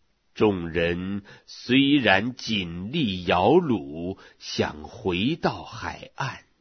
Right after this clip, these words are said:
却是不能，因为海上风暴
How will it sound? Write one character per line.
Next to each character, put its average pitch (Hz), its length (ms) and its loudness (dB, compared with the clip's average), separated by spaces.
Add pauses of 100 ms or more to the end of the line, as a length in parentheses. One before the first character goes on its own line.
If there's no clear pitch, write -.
(580)
却 - 420 -2
是 - 240 -8
不 113 360 -8
能， 78 540 -12 (540)
因 113 380 -2
为 101 340 6 (180)
海 87 480 -2
上 95 380 -2
风 175 400 -2
暴 90 560 -2